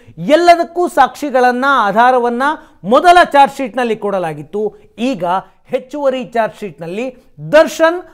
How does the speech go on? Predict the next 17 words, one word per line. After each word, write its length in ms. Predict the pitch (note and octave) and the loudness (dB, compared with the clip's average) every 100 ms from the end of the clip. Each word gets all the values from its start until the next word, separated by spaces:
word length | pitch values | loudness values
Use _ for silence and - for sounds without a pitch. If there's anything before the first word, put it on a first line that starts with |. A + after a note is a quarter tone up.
| _ _ | _ _
ಕೊಲೆ 320 | B3+ D4+ D#4+ | 4 6 4
ನಡೆದ 320 | D#4 C#4+ C#4 D4 | 2 0 0 0
ಪಟ್ಟಣಗೆರೆ 680 | - B3 B3+ C#4+ C#4 C#4 C4+ | 0 -4 -4 -4 0 0 0
ಶೆಡ್ನಲ್ಲಿ 520 | C4 A3 C4 C4+ B3+ | -2 -4 -4 -6 -8
ಇದ್ರು 400 | A3 A3 C#4 E4+ | -10 -8 -2 0
ಅನ್ನೋದಕ್ಕೆ 800 | C#4 G3+ D#3 E3 F#3+ A3 A3 - - | 0 0 -8 -10 -8 -8 -10 -14 -6
ಇನ್ನಷ್ಟು 520 | A3+ B3 B3 - B3 | -4 -4 -4 -6 -8
ಸಾಕ್ಷ್ಯಗಳು 580 | A#3+ A3+ - B3 A#3 A3+ | -4 -6 -4 -8 -6 -10
ಸಿಕ್ಕಿದಾವೆ. 880 | A3+ - G#3+ G#3 G#3+ G3 A#2 _ _ _ _ | -12 -12 -6 -6 -6 -8 -12 _ _ _ _
ಕೊಲೆ 340 | C4 D4+ D#4+ D#4+ | 4 6 6 2
ಕೇಸ್ನ 480 | D#4 D4 C#4 D#4 D4+ E4 E4+ - _ - - | 2 0 0 -2 -2 -2 -4 -10 _ -6 2
ಸಾಕ್ಷಿ 440 | C4+ E4+ - A3+ | 2 2 -6 -10
ಪುನೀತ್. 580 | - - F4+ F4+ - - - _ _ - | -8 -2 0 0 -4 -10 -20 _ _ -4
ಪುನೀತ್ 380 | G4 G4 F#4+ | -2 -2 -2
ಯಾರು? 640 | D#4+ C#4+ C4 C4 C4 - _ _ _ _ D#3 | 4 6 6 2 -2 -8 _ _ _ _ 2
ರೇಣುಕಾಸ್ವಾಮಿಯ 1120 | A#3 E4+ F4 F4 E4+ E4 E4 D#4+ D#4+ D#4+ E4 E4+ F4 E4 A3+ | 4 6 4 4 4 4 2 0 0 -2 -2 0 -2 -4 -6
ಮೃತದೇಹವನ್ನ 800 | B3 E4+ E4 E4 C#4+ D4 D4+ | -2 0 2 2 2 0 -2